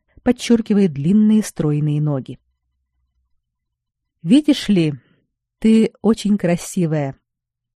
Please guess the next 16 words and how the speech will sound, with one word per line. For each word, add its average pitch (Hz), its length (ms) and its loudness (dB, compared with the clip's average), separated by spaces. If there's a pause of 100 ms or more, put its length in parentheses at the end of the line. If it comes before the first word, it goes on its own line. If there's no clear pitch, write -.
(180)
Вызывающе 185 840 0
красивая», 151 760 -2 (540)
тщательно 160 440 -4
подбирая 160 420 -2
слова, 175 500 0 (260)
ответила 160 600 -2
Аврора. 147 420 -4 (760)
«И 185 120 0
многие 175 540 2
могут 202 340 -2
воспринять 208 560 0
это 190 280 2 (260)
как - 200 -4
сигнал 165 420 0
к 180 80 -2
действию». 190 640 -2